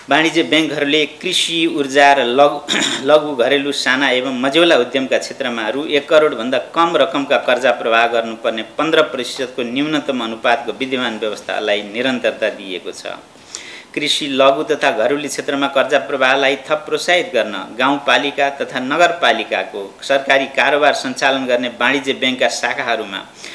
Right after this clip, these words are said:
कृषि, लघु तथा घरेलु कर्जा सम्बन्धी फोकल डेस्कको स्थापना हुने व्यवस्था मिलाइनेछ। ब्याङ्क तथा वित्तीय संस्थाहरूले प्रवाह गर्ने विपन्न वर्ग कर्जा सम्बन्धी विद्यमान व्यवस्थामा आवश्यक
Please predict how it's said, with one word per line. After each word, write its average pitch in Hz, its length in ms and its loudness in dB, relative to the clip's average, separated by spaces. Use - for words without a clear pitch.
कृषि, 151 380 0
लघु 135 380 2
तथा 135 280 -2
घरेलु 139 380 0
कर्जा 131 280 2
सम्बन्धी 123 460 -2
फोकल 156 500 0
डेस्कको 131 540 0
स्थापना 120 720 -2
हुने 135 140 0
व्यवस्था 117 380 -2
मिलाइनेछ। 95 560 -6
ब्याङ्क 151 240 0
तथा 151 140 0
वित्तीय 143 300 0
संस्थाहरूले 147 560 0
प्रवाह 139 340 2
गर्ने 139 260 2
विपन्न 202 380 -6
वर्ग 131 400 2
कर्जा 131 220 4
सम्बन्धी 135 400 -4
विद्यमान 127 440 -4
व्यवस्थामा 120 680 -2
आवश्यक 123 420 -2